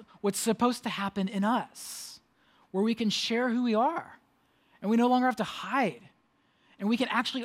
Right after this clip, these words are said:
open up to the people around us and begin to be known,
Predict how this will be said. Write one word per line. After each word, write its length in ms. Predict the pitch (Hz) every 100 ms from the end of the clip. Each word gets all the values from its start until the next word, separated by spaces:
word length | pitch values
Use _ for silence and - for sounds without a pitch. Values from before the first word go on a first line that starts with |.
| -
open 380 | 240 247 262 208
up 220 | 196 233 -
to 100 | 202
the 80 |
people 380 | 190 233 220 202
around 360 | 175 175 185 180
us 540 | 143 - - - - _ _ _ _ -
and 120 | 190
begin 440 | 196 160 220 226
to 100 | 220
be 140 | 208 190
known, 540 | 180 180 165 135 117